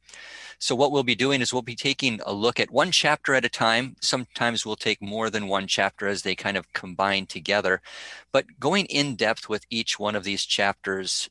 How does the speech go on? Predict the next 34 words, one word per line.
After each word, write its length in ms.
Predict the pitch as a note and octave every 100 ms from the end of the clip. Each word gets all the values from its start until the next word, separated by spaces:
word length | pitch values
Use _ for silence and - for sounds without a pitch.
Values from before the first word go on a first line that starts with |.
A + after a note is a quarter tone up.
| -
uh, 100 | G2+
to 140 | - A2+
look 360 | G#2+ D3+ -
and 160 | B2 A2
really 260 | C3+ C3
dig 380 | F#2 - A#2 G#2 -
into 580 | A2 A2+ - A2+ G2 F#2+
the 140 | G#2
details 960 | E2+ - A2 - G2+ F#2 F2 F#2 - -
of 220 | G#2 F#2+ G2
what 220 | G#2+ -
God 340 | F#2+ F#2+ G2 -
offers 440 | G2+ G2 G2 F#2+ -
to 180 | G2
us 340 | F#2 F#2 - - _ _ _
in 180 | G#2+ G2
these 200 | F#2+ -
verses. 500 | G2+ F#2+ - - - - - - - -
And 120 | B2+ A2
joining 340 | E3 G3+ F#3+
me 140 | C3+
in 80 | A#2
this 160 | A#2 A2+
series 520 | - C3 B2+ A2 G2
on 140 | G2
the 60 | G2
book 200 | A2 -
of 140 | G2+
Genesis 540 | E2 G#2 G2 - G#2 -
to 100 | G#2+
go 180 | G2+ G#2
through 380 | - A2+ A2 G2+
these 360 | G#2 G2+ - - - - - A2+ F#2
ditch-, 280 | C#3 -